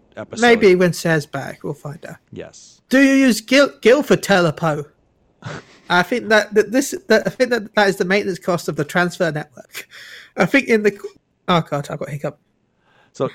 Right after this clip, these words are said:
Speaker 1: basically, um,
Speaker 2: Arrogant tombstone, even
Speaker 1: Arrogant,
Speaker 2: though there's no
Speaker 1: yeah.
Speaker 2: arrogant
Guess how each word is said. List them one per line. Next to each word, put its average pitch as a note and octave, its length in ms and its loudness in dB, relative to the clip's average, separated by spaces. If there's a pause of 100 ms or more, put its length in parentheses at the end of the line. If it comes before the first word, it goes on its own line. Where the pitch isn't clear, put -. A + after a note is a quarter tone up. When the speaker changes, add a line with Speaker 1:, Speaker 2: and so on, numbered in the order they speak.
(160)
Speaker 1:
basically, D3+ 760 -2 (420)
um, A#2 560 -6 (920)
Speaker 2:
Arrogant A#3 580 4
tombstone, G3 840 0
even E3 120 2
Speaker 1:
Arrogant, D#3 220 4
Speaker 2:
though D3+ 80 4
there's - 180 0
no F3+ 100 0
Speaker 1:
yeah. E3+ 80 -4 (100)
Speaker 2:
arrogant E3+ 340 -4